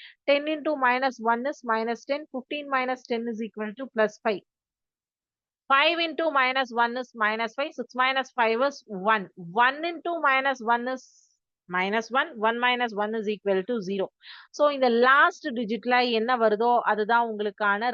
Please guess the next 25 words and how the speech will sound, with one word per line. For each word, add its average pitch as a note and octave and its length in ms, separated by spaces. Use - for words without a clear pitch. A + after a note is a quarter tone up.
reminder, G#3+ 720
மீதி. G#3 500
இது C4+ 220
எல்லாமே C4+ 420
வந்து B3+ 260
பாத்தீங்கன்னா, A3+ 460
constant A#3 560
எக்ஸ், - 520
எக்ஸ் - 260
ஸ்கொயர்ட், B3 560
x - 300
cube, B3+ 300
x C4+ 120
to A#3 180
the A#3 140
power A3+ 220
four, C4 220
x A#3+ 160
to G#3+ 100
the G#3+ 140
power G3+ 220
five, B3+ 180
இதுதான் A3 340
வந்து G3+ 220
ஈவு. G#3 500